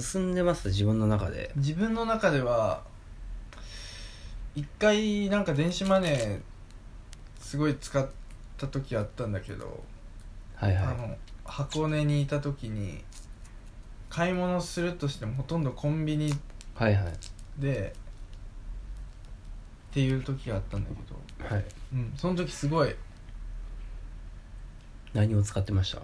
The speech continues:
Speaker 2: え、なんか食料品とかも毎、毎日、毎月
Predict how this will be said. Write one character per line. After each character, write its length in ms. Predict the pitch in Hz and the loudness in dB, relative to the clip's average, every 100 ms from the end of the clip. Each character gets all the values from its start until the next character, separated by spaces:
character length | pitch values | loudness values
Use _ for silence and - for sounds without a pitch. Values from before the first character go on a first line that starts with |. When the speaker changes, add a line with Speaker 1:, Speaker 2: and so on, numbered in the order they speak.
| - 151 | -6 0
Speaker 2:
え、 160 | 151 | 2
な 140 | 147 160 | 4 2
ん 20 | |
か 80 | 135 | 2
食 280 | 147 143 208 | 2 4 8
料 160 | 214 | 8
品 180 | 196 190 | 6 2
と 80 | 196 | 4
か 100 | 151 | 2
も 60 | 113 | 4
毎、 220 | 135 156 - - - | 4 2 -2 -10 -2
毎 160 | 143 151 | 0 2
日、 420 | 147 143 147 143 135 - 139 | 0 -2 -2 -2 -2 -6 -2
毎 160 | 139 147 | 0 0
月 380 | - - 147 | -4 -4 -4